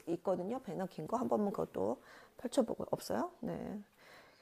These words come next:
꽃꽃핀도 증정이 되고요. 아크릴 액자도 증정이 되니까 그렇게 보시면 될 것 같아요. 저희 집에 이 그림이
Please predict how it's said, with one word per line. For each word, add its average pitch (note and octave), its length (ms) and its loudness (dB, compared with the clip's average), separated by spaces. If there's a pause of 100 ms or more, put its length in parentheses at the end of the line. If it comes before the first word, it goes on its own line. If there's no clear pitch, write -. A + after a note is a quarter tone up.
(280)
꽃꽃핀도 D#4+ 720 12
증정이 A3+ 420 10
되고요. F#3+ 760 6
아크릴 A#3+ 380 8
액자도 F3 380 8
증정이 E3+ 440 2
되니까 D#3 360 -4
그렇게 - 320 0
보시면 E3 400 -2
될 E3+ 100 2
것 - 160 -6
같아요. - 320 -8 (400)
저희 A3+ 220 10
집에 C4 240 10
이 G3 60 8
그림이 A3 720 8